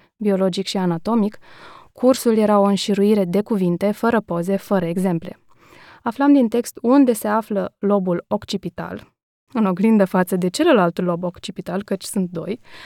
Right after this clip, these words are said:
și anume în spate, deasupra cerebelului și care sunt vecinii lui pe toate părțile. Până să ajung la funcțiile lui și la alte lucruri care erau cel puțin la fel de importante ca forma, culoarea și poziționarea lui,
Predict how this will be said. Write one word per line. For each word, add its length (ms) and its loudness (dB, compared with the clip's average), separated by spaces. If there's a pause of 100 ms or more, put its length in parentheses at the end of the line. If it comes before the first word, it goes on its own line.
(260)
și 120 -2
anume 240 6
în 160 2
spate, 480 -4
deasupra 500 -2
cerebelului 760 0
și 300 -10
care 320 4
sunt 260 0
vecinii 400 0
lui 140 0
pe 100 -4
toate 240 -4
părțile. 580 -4 (460)
Până 280 2
să 120 -2
ajung 260 4
la 120 4
funcțiile 480 0
lui 160 0
și 120 -4
la 120 0
alte 220 0
lucruri 340 0
care 240 0
erau 280 2
cel 260 2
puțin 320 -2
la 100 0
fel 200 0
de 60 2
importante 560 0
ca 160 -6
forma, 380 -2
culoarea 380 0
și 140 -8
poziționarea 680 -4
lui, 260 -2